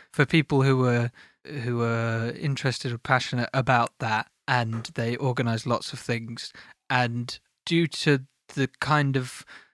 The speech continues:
state that I was in in my first year of university, I basically took part in that society in the same way as p-, people will be doing, will be forced to, uh, these days, because I, I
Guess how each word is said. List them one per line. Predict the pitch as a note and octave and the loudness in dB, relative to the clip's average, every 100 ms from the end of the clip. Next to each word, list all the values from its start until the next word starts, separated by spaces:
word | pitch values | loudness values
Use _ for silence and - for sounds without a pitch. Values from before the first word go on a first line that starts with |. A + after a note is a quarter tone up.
| _ _ | _ _
state | - - D#3+ D3+ - | -12 2 4 4 4
that | C#3 | 4
I | D3 D#3+ | 10 10
was | D#3 D3+ C#3+ | 10 6 4
in | C3 | 2
in | B2+ | 2
my | B2+ | 2
first | A#2+ D#3+ B2+ - | 0 2 0 2
year | B2+ | 0
of | A#2+ | 2
university, | A#2 A#2+ A#2 A#2+ A2 C3 B2+ | 0 -2 -2 -4 -4 -8 4
I | D3+ C#3 - _ | 4 4 -2 _
basically | E3 E3+ - - - C3+ C3 B2 _ - | 4 4 2 -4 0 2 2 0 _ -2
took | D3+ C#3+ | 0 0
part | - C#3+ C3+ | 6 6 6
in | C3 | 4
that | C3+ C3 | 0 0
society | - C3 - C3 B2+ - C3 A#2 | -2 -4 2 2 2 0 -4 -2
in | C3+ | 0
the | C3+ | 0
same | - D3+ C#3+ C3+ | 2 2 2 4
way | C3+ C3 | 6 6
as | C3 C3 - _ | 4 0 -8 _
p-, | - - | -18 -6
people | D3+ C3+ C#3+ B2+ | -4 -2 -2 0
will | B2+ C#3 | 2 2
be | B2+ C3 | 2 0
doing, | B2+ C3 B2+ B2+ B2+ C#3+ _ _ _ | 2 2 2 0 -4 -6 _ _ _
will | D3 C3+ | 0 0
be | C3 | 0
forced | - G3 E3+ - | 4 6 6 4
to, | - C3+ A#2 B2 _ - | -2 -2 -2 -8 _ -2
uh, | C3 B2+ | 0 2
these | C3+ D#3 | 4 2
days, | - A2+ A2 | 2 -4 -2
because | C#3 - C3 | -4 0 8
I, | D3+ D3+ - | 10 10 8
I | D3 D3 | 6 6